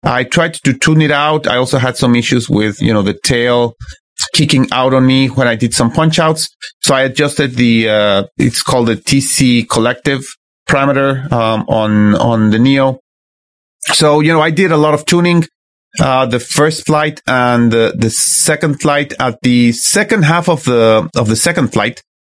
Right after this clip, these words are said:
I, you know, I, I, wa-, I just went into TikToks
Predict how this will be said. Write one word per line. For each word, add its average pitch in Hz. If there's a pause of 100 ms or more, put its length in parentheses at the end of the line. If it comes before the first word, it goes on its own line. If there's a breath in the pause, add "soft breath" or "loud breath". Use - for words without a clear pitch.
(180)
I, 135
you 135
know, 127
I, 127
I, 139
wa-, 139
I 143
just 165
went 160
into 156
TikToks -